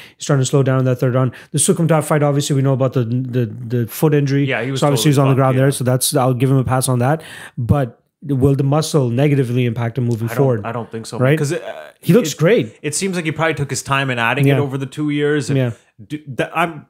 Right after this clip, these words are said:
Speaker 2: that was
Speaker 1: We didn't
Speaker 2: about
Speaker 1: get to see
Speaker 2: as
Speaker 1: it tested here. We didn't get to
Speaker 2: was,
Speaker 1: see it
Speaker 2: was
Speaker 1: tested
Speaker 2: it,
Speaker 1: yet. But
Speaker 2: like, what could he have done better in this
Speaker 1: Yeah.
Speaker 2: fight? Like, this is as good a, as a performance as
Speaker 1: Only
Speaker 2: you could
Speaker 1: thing
Speaker 2: have had.
Speaker 1: that just leaves me just wanting a little bit more, and I'm, I'm totally fine with this matchup being made, considering the fact that he was off for so long.
Speaker 2: Exactly, it's a good rebound,
Speaker 1: But,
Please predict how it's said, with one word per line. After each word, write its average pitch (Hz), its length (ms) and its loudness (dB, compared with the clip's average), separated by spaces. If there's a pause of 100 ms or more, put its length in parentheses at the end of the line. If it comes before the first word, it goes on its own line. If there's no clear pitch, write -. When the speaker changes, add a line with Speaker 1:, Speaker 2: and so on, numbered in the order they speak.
(140)
Speaker 2:
that 165 180 2
was 147 160 4
Speaker 1:
We 180 60 6
didn't 233 160 6
Speaker 2:
about 247 80 2
Speaker 1:
get 240 80 4
to 233 60 4
see 247 100 4
Speaker 2:
as 233 60 2
Speaker 1:
it - 20 0
tested 214 280 2
here. 139 140 0
We 139 100 -2
didn't 180 180 0
get 220 80 4
to 220 40 4
Speaker 2:
was, 160 100 -2
Speaker 1:
see 175 80 -2
it - 80 -2
Speaker 2:
was 240 140 4
Speaker 1:
tested 202 160 0
Speaker 2:
it, - 20 2
Speaker 1:
yet. 208 180 -2 (440)
But 127 160 0
Speaker 2:
like, 190 420 -2
what 170 480 -2
could 220 160 2
he 208 80 4
have 208 120 4
done 196 180 2
better 196 280 2
in 131 140 -2
this 135 100 2
Speaker 1:
Yeah. 123 100 2
Speaker 2:
fight? 113 240 -4
Like, 135 140 0
this 160 180 0
is 196 100 0
as 190 140 2
good 165 380 2
a, 170 120 2 (120)
as 147 160 0
a 147 80 0
performance 143 560 -2
as 180 40 6
Speaker 1:
Only 208 200 6
Speaker 2:
you 208 60 4
could - 80 0
Speaker 1:
thing 202 80 2
Speaker 2:
have 185 100 4
had. 185 80 0
Speaker 1:
that - 40 -12
just 180 200 0
leaves 160 200 2
me 156 220 4 (340)
just 143 200 0
wanting 156 180 4
a - 20 6
little 151 140 6
bit 139 140 0
more, 143 160 0
and 160 80 2
I'm, 180 180 -2
I'm 180 140 -2
totally 220 300 2
fine 180 260 2
with 165 100 0
this 147 140 0
matchup 147 320 2
being 135 160 2
made, 147 260 2 (260)
considering 147 380 4
the 143 80 2
fact 139 220 0
that 143 60 2
he 135 80 4
was 123 120 2
off 123 180 -2
for 151 100 -2
so - 180 -2
long. 147 60 2
Speaker 2:
Exactly, 170 400 0
it's 110 120 -6
a 135 40 -6
good 147 180 2
rebound, 165 240 2
Speaker 1:
But, - 20 4